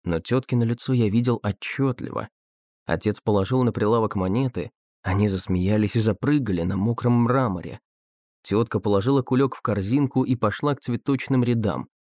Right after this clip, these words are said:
Отец шел рядом, то и дело наклоняясь к ее уху. Наверное, говорил ей, что купит пламенник, огненные бобы и резиду.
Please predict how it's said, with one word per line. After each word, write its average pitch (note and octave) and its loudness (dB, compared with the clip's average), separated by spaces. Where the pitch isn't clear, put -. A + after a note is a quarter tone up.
Отец C3 -2
шел A2+ 0
рядом, A2+ 0
то F2+ -4
и F2+ 0
дело B2 2
наклоняясь G#2+ 0
к - -8
ее G#2 2
уху. - -4
Наверное, G#2 2
говорил G2 2
ей, A#2 0
что - -8
купит C3+ -4
пламенник, A#2 0
огненные A#2 2
бобы F#2 0
и A2 -2
резиду. F#2+ -4